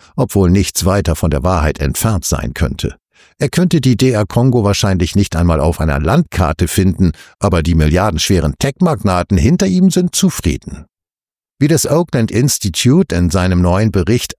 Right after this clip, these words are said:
Ausgebotet, der Kampf um kritische Mineralien in der Demokratischen Republik Kongo schreibt, war das Engagement der U S A in kongolesischen Angelegenheiten immer eindeutig mit dem Ziel verbunden, sich den Zugang zu kritischen Mineralien zu sichern.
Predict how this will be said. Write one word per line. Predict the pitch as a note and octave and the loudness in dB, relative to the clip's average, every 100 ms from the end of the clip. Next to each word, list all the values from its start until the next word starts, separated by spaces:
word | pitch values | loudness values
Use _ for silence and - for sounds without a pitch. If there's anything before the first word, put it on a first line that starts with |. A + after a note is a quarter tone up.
| - | -4
Ausgebotet, | B2+ D#3 - G2 D#2 D#2+ - D#3 - - | -2 0 -2 -2 2 0 0 -2 -2 -4
der | F#2 | -4
Kampf | - A#2 C#3 | -2 0 0
um | - E2+ | 0 -2
kritische | - C#3+ C#3+ - | 0 -2 0 0
Mineralien | G#2+ F#2+ E2+ E2 E2+ A2+ A#2 C3 | 2 2 2 0 0 0 0 0
in | F2 | 0
der | D#2+ | -2
Demokratischen | D#2+ E2+ - F2 F#2+ G2+ - | 0 -2 -2 -4 -2 -2 -2
Republik | E2+ E2 D#2+ D#2 - | -2 -2 -2 -2 -2
Kongo | F#2 G#2+ G#2 E2 | -2 0 0 -2
schreibt, | - E2+ C3+ - _ _ - | -2 -4 -4 -8 _ _ -6
war | G#2 B2 | -2 0
das | A#2+ A2 | 0 0
Engagement | F#2 A2 G#2+ G2 B2 B2 | 0 2 2 2 2 2
der | G#2 | 0
U | G#2+ G#2 | 2 2
S | G2+ - | 2 0
A | B2 C#3+ A#2+ | 0 0 0
in | D#2 E2 | 0 0
kongolesischen | - F2+ F2+ F#2+ F2+ F2+ D2+ | 0 0 2 2 2 0 0
Angelegenheiten | F#2 A#2 G2 G2+ F#2+ E2+ F#2 F#2+ | 0 0 2 2 2 2 2 0
immer | - - G2+ | 0 2 2
eindeutig | B1 G2+ F2 G2 F#2 F#2 - | 0 0 0 0 0 -2 -2
mit | F2 | -2
dem | D#2+ C#2+ | -2 -2
Ziel | - G#2 | 0 0
verbunden, | F#2+ E2+ G2+ G#2+ - A2 - - - | 2 0 2 0 2 -2 -2 -20 -4
sich | C3+ - | -2 0
den | C3+ A#2+ | 0 0
Zugang | - C#3 A2 A#2 B2 | 2 2 4 0 0
zu | C3 | -2
kritischen | - B2 G#2 G2+ A2 | 0 -2 0 0 2
Mineralien | G#2+ A2+ A2 C#3+ B2+ D#2 C#2 | 4 2 2 0 0 -2 -2
zu | - - | -2 -4
sichern. | - D2 D2 C#2 | -2 -2 -2 -4